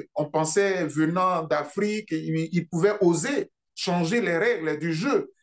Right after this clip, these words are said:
Il y a eu toujours ce débat entre l'Assemblée générale de, de l'onu et le Conseil de sécurité où il n'y a que les cinq grandes puissances, euh, victorieuses de la guerre, de la, de la, de Seconde Guerre mondiale qui ont le droit de veto et finalement qui mènent pour le bal. Donc aujourd'hui,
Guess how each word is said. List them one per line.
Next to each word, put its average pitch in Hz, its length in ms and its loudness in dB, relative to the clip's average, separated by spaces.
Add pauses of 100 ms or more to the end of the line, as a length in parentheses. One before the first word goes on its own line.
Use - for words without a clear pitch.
(140)
Il 170 60 -2
y - 20 2
a 196 80 4
eu 240 80 0
toujours 247 240 2
ce 240 140 0
débat 175 480 0
entre 220 200 -4
l'Assemblée 170 420 -2
générale 175 500 0 (180)
de, 151 140 4
de 151 160 0
l'onu 240 500 2 (160)
et 247 140 0
le 220 100 0
Conseil 208 300 -2
de 196 80 2
sécurité 190 480 -4
où 240 100 0
il 196 80 -4
n'y 202 80 0
a 202 100 0
que 202 120 -2
les 170 140 -2
cinq 247 320 -2
grandes 190 380 -2
puissances, 277 460 0
euh, 277 240 2 (300)
victorieuses 208 720 0
de 160 200 0
la 156 200 0
guerre, 196 280 -4
de 156 100 -2
la, 147 220 -2 (280)
de 165 100 2
la, 147 140 0
de 160 180 -2
Seconde 180 300 0
Guerre 185 140 2
mondiale 175 480 -2
qui 196 80 0
ont 196 100 4
le 202 100 4
droit 226 200 -2
de 240 80 -2
veto 214 400 0
et 294 80 -2
finalement 220 360 -4
qui 240 140 -8
mènent 240 240 -2
pour 233 160 -8
le 208 60 -4
bal. - 120 2 (460)
Donc 262 180 2
aujourd'hui, 214 540 4